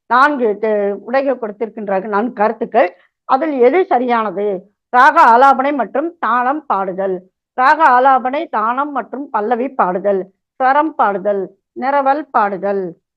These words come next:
இப்ப பாத்தீங்கன்னாக்கும், இரண்டு, மூன்று, நான்கு, இந்த மூன்றும், அதாவது, கடைசியாக இருக்கின்ற இரண்டு, மூன்று, நான்கு மற்றும் சரியானவை என்பது சரியான விடை. வி என் பாத்தண்டே எந்த ஆண்டில் பிறந்தார்?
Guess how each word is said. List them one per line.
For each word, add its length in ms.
இப்ப 240
பாத்தீங்கன்னாக்கும், 600
இரண்டு, 520
மூன்று, 540
நான்கு, 680
இந்த 300
மூன்றும், 520
அதாவது, 260
கடைசியாக 400
இருக்கின்ற 320
இரண்டு, 320
மூன்று, 260
நான்கு 380
மற்றும் 340
சரியானவை 580
என்பது 500
சரியான 560
விடை. 720
வி 160
என் 220
பாத்தண்டே 840
எந்த 320
ஆண்டில் 640
பிறந்தார்? 720